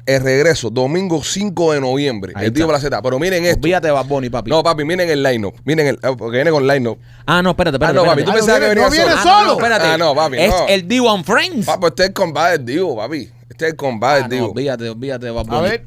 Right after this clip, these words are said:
Speaker 3: vamos a
Speaker 1: día?
Speaker 3: ver.
Speaker 1: Lo que pasa es que es el cinco de noviembre, nosotros tenemos teatro el sábado, por eso no vamos a ir, porque los, los domingos estamos
Speaker 2: Es
Speaker 1: con los
Speaker 2: desca-, es
Speaker 1: niños.
Speaker 2: descanso y hay que estar con los
Speaker 3: Tira,
Speaker 2: muchachos.
Speaker 3: tira el
Speaker 1: Estamos
Speaker 3: line-up,
Speaker 1: eso.
Speaker 3: tira el line-up.
Speaker 1: No,
Speaker 2: Porque,
Speaker 1: espérate,
Speaker 2: porque
Speaker 1: Fabi,
Speaker 2: hay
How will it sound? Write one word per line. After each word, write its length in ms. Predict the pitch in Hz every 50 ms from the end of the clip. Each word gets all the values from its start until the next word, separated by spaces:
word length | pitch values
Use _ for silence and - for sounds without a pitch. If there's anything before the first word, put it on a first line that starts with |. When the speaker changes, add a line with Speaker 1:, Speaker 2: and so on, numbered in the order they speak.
| - -
Speaker 3:
vamos 220 | - 175 196 208 139
a 60 | 147
Speaker 1:
día? 180 | 165 165 160
Speaker 3:
ver. 100 | 135 -
Speaker 1:
Lo 100 | 135 135
que 80 | 131 131
pasa 220 | 156 165 147 170
es 60 | 160 135
que 60 | 127
es 340 | 110 - - - - 147 151
el 60 | 139
cinco 240 | - 165 160 - 151
de 80 | 139 135
noviembre, 260 | 139 143 131 123 113
nosotros 200 | 113 120 139 143
tenemos 220 | 139 139 139 131
teatro 220 | 117 120 123 127 123
el 80 | 110
sábado, 240 | - - 110 104 95
por 120 | 90 104
eso 120 | 113 127 123
no 80 | 127
vamos 160 | 123 117 110 107
a 40 |
ir, 60 | 101 107
porque 300 | 104 95 95 92 90 90
los, 260 | 92 98 101 107 -
los 220 | - 104 107 104
domingos 240 | 104 107 117 123 120 120
estamos 300 | - 110 113 117 113 110 117
Speaker 2:
Es 100 | 120 117
Speaker 1:
con 100 | - -
los 80 | 110 110
Speaker 2:
desca-, 80 | 110
es 40 | 113
Speaker 1:
niños. 180 | 117 120 123 131
Speaker 2:
descanso 420 | 120 117 113 113 117 123 135 - 143
y 40 | 123
hay 60 | 113
que 80 | - 127
estar 140 | - 123 113
con 120 | 139 127
los 80 | 117 113 110 101
Speaker 3:
Tira, 140 | - 220 226 214
Speaker 2:
muchachos. 80 | 185 -
Speaker 3:
tira 160 | 196 214 240
el 60 | 247
Speaker 1:
Estamos 120 | 247 269 285 277
Speaker 3:
line-up, 100 | 247 233
Speaker 1:
eso. 100 | - -
Speaker 3:
tira 120 | 190 208 226
el 60 | 240
line-up. 180 | 262 285 285 262
Speaker 1:
No, 60 | - -
Speaker 2:
Porque, 100 | 127 139
Speaker 1:
espérate, 200 | 139 147 - 147
Speaker 2:
porque 180 | 160 185 208 185
Speaker 1:
Fabi, 160 | 139 156 180
Speaker 2:
hay 0 | 208